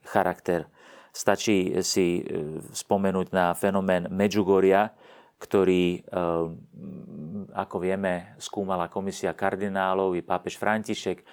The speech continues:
Uznali dobré duchovné ovocie, autentickú duchovnú skúsenosť Medžugorí, ale sú zdržanliví v uznaní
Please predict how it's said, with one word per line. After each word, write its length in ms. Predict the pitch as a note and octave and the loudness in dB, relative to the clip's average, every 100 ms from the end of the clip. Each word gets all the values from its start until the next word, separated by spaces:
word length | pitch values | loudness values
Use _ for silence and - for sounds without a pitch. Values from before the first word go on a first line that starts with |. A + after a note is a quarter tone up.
| - | -8
Uznali 460 | - B2+ C3 B2 A2 | -2 0 2 2 4
dobré 400 | F#2+ A#2 A#2+ G#2+ | 4 4 4 2
duchovné 400 | G#2+ - G#2+ F#2 | 0 0 0 2
ovocie, 560 | G#2+ C3+ C3+ D#3 D3 - - - | 2 0 0 2 2 -2 -16 -2
autentickú 560 | G#2+ A2 A#2 G#2+ - G#2+ | 0 0 -2 -4 -6 -4
duchovnú 400 | A2 - G2 F2+ | -2 -2 -2 -4
skúsenosť 600 | - B2 - C#3+ C#3 A#2+ | -4 -6 0 0 0 -2
Medžugorí, 640 | B2+ A#2+ B2+ C3+ C#3 D3 - - - _ | -4 -2 0 0 0 -4 -8 -20 -20 _
ale 140 | C#3 D#3 | 0 0
sú 160 | C#3+ | 0
zdržanliví 680 | G2+ A#2 C3+ C3 C3 A#2+ A2 | 0 0 0 0 0 0 -2
v 80 | F#2+ | -2
uznaní 480 | G#2+ A#2+ A#2 A2+ | -4 -2 0 0